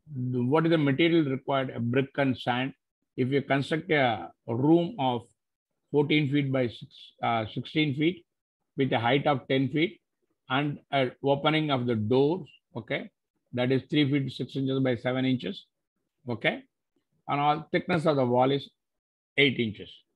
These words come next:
Length of the four walls after deduction of the columns, that means all the four columns you deducted, fourteen feet into two plus sixteen feet into two. That means fourteen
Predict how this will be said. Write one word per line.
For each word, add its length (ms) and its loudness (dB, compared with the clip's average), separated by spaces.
Length 420 4
of 140 4
the 100 2
four 340 0
walls 360 0
after 260 -4
deduction 460 0
of 100 -4
the 120 -2
columns, 400 -2
that 220 -6
means 160 -4
all 240 -2
the 180 0
four 160 -4
columns 380 -2
you 40 0
deducted, 460 -4
fourteen 500 2
feet 400 2
into 380 -2
two 320 4
plus 380 2
sixteen 500 0
feet 220 0
into 320 0
two. 120 -8
That 180 -2
means 200 -2
fourteen 680 2